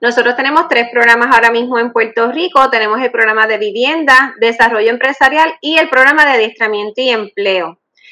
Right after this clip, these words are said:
Eh, Iris y yo trabajamos en el programa de adiestramiento y empleo. En esta división hay varios servicios.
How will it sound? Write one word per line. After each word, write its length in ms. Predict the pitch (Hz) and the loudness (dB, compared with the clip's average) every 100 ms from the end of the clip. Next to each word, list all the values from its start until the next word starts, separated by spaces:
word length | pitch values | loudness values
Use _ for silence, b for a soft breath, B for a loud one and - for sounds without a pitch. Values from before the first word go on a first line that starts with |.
| b b _ | b b _
Eh, 260 | 226 233 226 | 0 2 2
Iris 240 | 247 247 | 2 0
y 120 | 277 277 | 0 0
yo 140 | 339 | 2
trabajamos 500 | 427 269 240 220 233 | 2 2 2 0 0
en 100 | 233 | -2
el 80 | 233 | -2
programa 280 | 240 233 233 | 0 2 4
de 100 | 233 | 2
adiestramiento 580 | 233 233 226 220 220 226 | 0 -2 -2 -4 -4 -4
y 80 | |
empleo. 560 | 220 220 - 294 320 277 269 - - | -4 -4 -4 0 2 6 4 2 -2
En 340 | 226 226 226 | 0 2 2
esta 520 | 233 285 - 294 285 | 0 -2 -2 2 4
división 560 | 294 294 339 - 269 247 269 - | 2 -2 -6 -2 2 4 4 2
hay 340 | 220 220 254 226 | 2 2 0 2
varios 380 | 226 214 262 311 | 2 4 0 -2
servicios. 640 | 302 269 226 220 - 285 | -4 -4 -6 -8 -4 -4